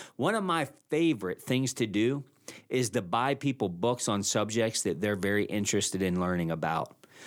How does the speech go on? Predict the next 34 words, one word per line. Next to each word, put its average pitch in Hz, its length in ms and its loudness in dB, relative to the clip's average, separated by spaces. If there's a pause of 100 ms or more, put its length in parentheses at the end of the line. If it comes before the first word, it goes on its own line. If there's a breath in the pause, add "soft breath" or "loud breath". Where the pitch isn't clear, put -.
(220 loud breath)
One 180 180 0
of 202 120 0
the 120 100 2
greatest 135 640 0
gifts 127 320 0
that 101 140 0
I 110 120 4
believe 107 340 2
you 120 160 2
can 101 180 -4
give 107 200 2
someone 127 560 0 (580 loud breath)
is 131 180 2
to 127 160 0
give 131 380 0
them 139 220 2
the 104 80 0
desire 107 840 0
and 107 160 0
understanding 123 1000 2
of 95 180 0
how 113 320 0
to 117 140 -6
develop 101 580 0
their 87 240 -2
own 92 240 2
skills. 90 680 0 (800 loud breath)
And 123 160 0
surprisingly, 147 960 0 (140)
not 135 240 2
many 165 260 2
people 135 400 0
are 110 180 0
readers, 104 640 0